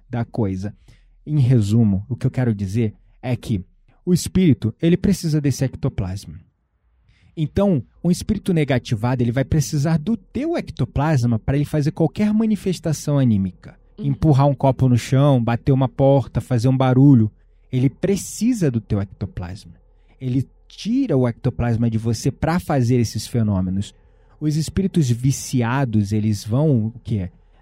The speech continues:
Speaker 1: Dali no ato sexual ou numa bebedeira, numa drogadição, é dali que eles vão sorver a tua energia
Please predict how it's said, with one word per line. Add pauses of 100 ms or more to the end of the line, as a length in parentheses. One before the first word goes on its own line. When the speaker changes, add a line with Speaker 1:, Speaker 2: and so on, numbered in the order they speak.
Speaker 1:
Dali
no
ato
sexual
ou
numa (120)
bebedeira,
numa
drogadição, (220)
é
dali
que
eles
vão
sorver
a
tua
energia